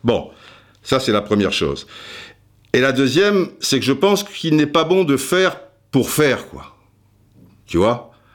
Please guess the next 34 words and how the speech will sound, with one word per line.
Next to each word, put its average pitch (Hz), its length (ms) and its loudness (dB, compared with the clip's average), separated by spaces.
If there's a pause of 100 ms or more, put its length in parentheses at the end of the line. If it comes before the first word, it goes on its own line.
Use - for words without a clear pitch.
(160)
C'est, 90 1040 0
si - 460 -4
tu 101 180 -6
t'engages, 101 600 0
euh, 85 420 0 (720)
sur - 200 -4
ce 101 220 0
genre 90 640 -2
de 95 380 -4
voie, 135 680 2 (400)
il 92 120 -2
va - 80 2
y 101 60 4
avoir 104 220 0
forcément 110 540 0
une 98 120 2
déperdition, 104 1000 0 (360)
on 71 80 -4
va 80 100 0
perdre 90 300 0
en 78 60 -6
qualité, 101 880 0 (360)
et 71 300 -2
c'est, 78 240 -2
c'est - 100 -6
pas 78 140 -4
le 73 60 -8
but 82 100 -2
non 92 100 0
plus. 85 280 -4 (200)
C'est - 140 -8
un 71 80 -4
peu - 120 -2
con-con. 82 420 -4